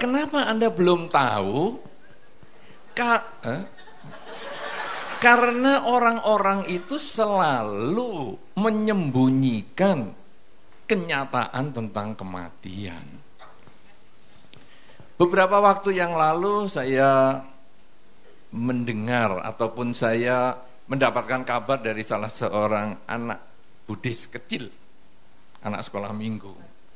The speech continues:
Hmm, kayaknya belum sekolah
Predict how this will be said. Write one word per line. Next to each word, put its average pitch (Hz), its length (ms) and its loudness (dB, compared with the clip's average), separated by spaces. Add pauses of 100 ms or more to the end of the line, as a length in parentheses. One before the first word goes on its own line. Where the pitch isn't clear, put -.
(160)
Hmm, 110 640 -8
kayaknya 151 800 -10 (560)
belum 101 160 -4
sekolah 87 560 -4